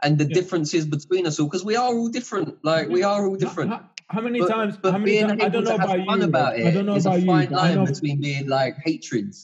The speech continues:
Speaker 2: Well, I know, I
Speaker 1: Oh,
Speaker 2: don't
Speaker 1: by
Speaker 2: know
Speaker 1: the way, it's
Speaker 2: about
Speaker 1: called
Speaker 2: you, but
Speaker 1: cognitive dis-, dissonance. Cognitive dissonance is where you can't, like, you can't comprehend a change in belief.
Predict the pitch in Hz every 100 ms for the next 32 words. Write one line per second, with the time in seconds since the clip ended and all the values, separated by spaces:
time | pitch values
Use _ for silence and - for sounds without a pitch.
0 | _ - 165 175 190 180 165 170 202 180
1 | 175 190 190 185 160 135 170 - 175 156
2 | 156 - 123 101 156 156 151 107 - -
3 | - - _ - 151 151 147 143 131 143
4 | 131 107 101 - 110 135 123 120 - 151
5 | 139 127 120 117 110 - 117 - 135 117
6 | 120 123 123 139 117 104 - 107 - 120
7 | 107 113 110 117 101